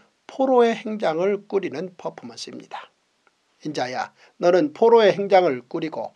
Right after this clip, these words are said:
낮에 그들의 목전에서 끌려가라. 내가 내 처소를 다른 곳으로 옮기는 것을 그들이 보면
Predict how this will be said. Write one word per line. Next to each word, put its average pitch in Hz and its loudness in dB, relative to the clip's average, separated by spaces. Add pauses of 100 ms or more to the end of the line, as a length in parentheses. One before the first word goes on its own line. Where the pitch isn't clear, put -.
(420)
낮에 165 4
그들의 170 0
목전에서 151 -2
끌려가라. 170 -2 (480)
내가 147 -4
내 139 -6
처소를 190 -4
다른 185 -8
곳으로 180 -4
옮기는 180 -6
것을 208 -2
그들이 208 -6
보면 120 -12